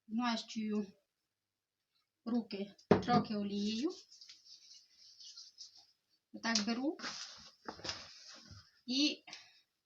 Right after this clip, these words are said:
роблю так. Поки він, воно тягнеться, тісто, я його так складую декілька разів. Отак.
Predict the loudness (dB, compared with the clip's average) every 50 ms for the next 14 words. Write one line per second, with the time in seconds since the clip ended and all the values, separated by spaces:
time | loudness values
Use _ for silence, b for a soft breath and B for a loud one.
0 | -12 -8 -6 -4 -2 -2 -2 -2 -4 -4 -8 -10 -10 -10 -6 _ 0 0 2 2
1 | 0 0 0 -2 -2 -2 0 2 2 2 2 0 2 6 6 6 8 8 6 4
2 | 2 -2 -6 -6 -4 -2 -2 -2 -4 -4 -8 -12 -14 -14 _ b b b b b
3 | 4 6 6 6 4 0 -4 -4 -2 -2 -2 -2 -2 -6 -6 -2 0 0 2 0
4 | 0 -2 -2 -2 -2 -2 -2 0 0 -2 -2 -2 -2 -4 -2 -2 -4 -6 -10 -14
5 | -18 -18 -18 -18 -14 -12 -12 -14 -14 -16 _ _ _ _ _ _ -18 -16 -10 -6
6 | -6 -6 -6 -6